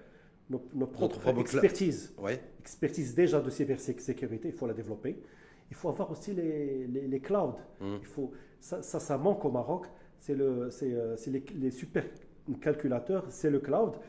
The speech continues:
Speaker 1: En Afrique, il n'y a qu'un seul pays qui est bien loti, c'est l'Afrique du Sud. Et ça, on ne peut pas le faire sans les géants. Ils ont la technologie, ils ont le, la manière de faire. Il f-
Speaker 2: Ils ont le marché aussi, hein. Non ? Il y a le marché, c'est aussi, euh, un enjeu, non ?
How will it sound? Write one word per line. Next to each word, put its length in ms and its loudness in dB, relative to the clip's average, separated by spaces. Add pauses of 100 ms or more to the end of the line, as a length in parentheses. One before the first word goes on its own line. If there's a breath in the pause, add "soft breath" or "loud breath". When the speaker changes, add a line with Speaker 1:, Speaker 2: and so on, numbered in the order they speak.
(380 loud breath)
Speaker 1:
En 160 2
Afrique, 440 2 (160)
il 40 -4
n'y 60 2
a 40 -2
qu'un 160 0
seul 220 -2
pays 180 -2
qui 140 -2
est 40 2
bien 280 2 (280)
loti, 380 -4
c'est 140 -4
l'Afrique 300 -6
du 100 -4
Sud. 180 -12 (840 loud breath)
Et 60 -2
ça, 240 0
on 40 0
ne 80 -4
peut 100 -2
pas 140 -4
le 60 -2
faire 200 -4
sans 220 -4
les 80 4
géants. 380 0
Ils 160 -4
ont 60 -4
la 80 -6
technologie, 640 -4 (380 loud breath)
ils 180 -2
ont 100 0
le, 240 0
la 120 -2
manière 320 0
de 80 -2
faire. 300 -2 (480 loud breath)
Il 80 -4
f- 140 -12 (220)
Speaker 2:
Ils 160 -2
ont 40 4
le 60 6
marché 240 0
aussi, 160 -6
hein. 100 -8 (420)
Non ? 180 -2 (320)
Il 60 -6
y 20 0
a 40 2
le 260 0
marché, 300 0
c'est 200 -2
aussi, 260 0
euh, 300 0
un 80 -4
enjeu, 220 -2 (180)
non ? 80 -10